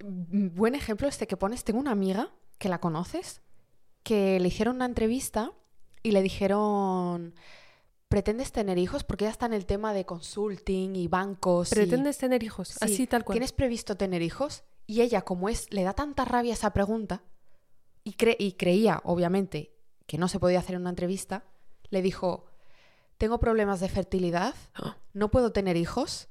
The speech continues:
Speaker 1: No es verdad, ¿eh? Pero se lo dijo para callarle la boca al señor. "Y creo que esta pregunta no es pertinente,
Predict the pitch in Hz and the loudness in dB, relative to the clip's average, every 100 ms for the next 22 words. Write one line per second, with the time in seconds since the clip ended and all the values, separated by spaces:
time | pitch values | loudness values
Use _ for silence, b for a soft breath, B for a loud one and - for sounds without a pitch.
0 | - 190 175 170 156 143 190 - - 175 | -10 -4 0 0 -2 -6 -8 -4 -2 -2
1 | 165 160 196 208 190 170 175 170 170 175 | -2 -4 -2 -4 -2 -2 -2 -4 -4 -6
2 | - 156 156 B B B B B - 214 | -8 -8 -10 B B B B B -8 -2
3 | 214 220 226 226 208 202 208 196 - 170 | 0 -2 -2 0 0 0 -4 -2 -2 -2
4 | 170 156 156 156 | -2 -4 -4 -8